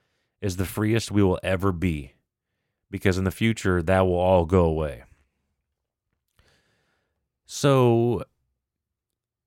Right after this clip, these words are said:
kind of makes the claim that our kids will be seeing it stripped from us. The total population in the world during Sebastian's time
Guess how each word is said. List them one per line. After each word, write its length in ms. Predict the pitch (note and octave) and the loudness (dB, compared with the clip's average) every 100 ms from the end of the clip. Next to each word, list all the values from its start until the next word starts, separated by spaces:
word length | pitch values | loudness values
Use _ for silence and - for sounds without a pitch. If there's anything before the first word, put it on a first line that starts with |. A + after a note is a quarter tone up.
| _ - | _ -12
kind 200 | B2 D3 | -4 -2
of 80 | C#3+ | 0
makes 220 | C#3 - | -2 -2
the 80 | B2 | -8
claim 480 | - A#2 A2+ A2 | -2 0 2 0
that 240 | G2+ G2 - _ _ _ _ _ _ - | 0 0 -4 _ _ _ _ _ _ -14
our 260 | G#2+ B2+ | -4 -2
kids 440 | B2+ - C3 A#2+ F2 | -2 -2 0 0 -2
will 160 | G#2+ | -2
be 160 | G#2+ G#2+ | 0 0
seeing 400 | - G#2 G#2 G2 | -2 -4 -4 -2
it 140 | F#2+ | -4
stripped 400 | - - G#2+ F2+ | -8 -2 0 0
from 320 | - - F#2 D#2 | -4 -4 -2 -4
us. 320 | D#2 - - _ _ _ _ _ _ _ G2+ | -8 -12 -16 _ _ _ _ _ _ _ -8
The 120 | G2+ | -8
total 360 | - B2 C#3+ | -2 0 0
population 720 | C3 A#2+ A#2+ A#2 G#2+ A2 - A2 | 0 -2 -2 -2 0 -2 0 -2
in 100 | G2+ | 0
the 80 | F#2+ | 0
world 600 | G2 A#2 G#2+ F#2 D#2+ G2 | 2 2 2 -2 -6 0
during 580 | A#2 C3 B2 A2+ G2 - _ _ | 2 2 -2 -6 -8 -14 _ _
Sebastian's 760 | - - G#2 G#2+ G#2+ - G#2 F#2 | -6 -4 0 0 0 -4 -6 -4
time 460 | G2 F#2 F2 E2+ | -4 -2 -2 -6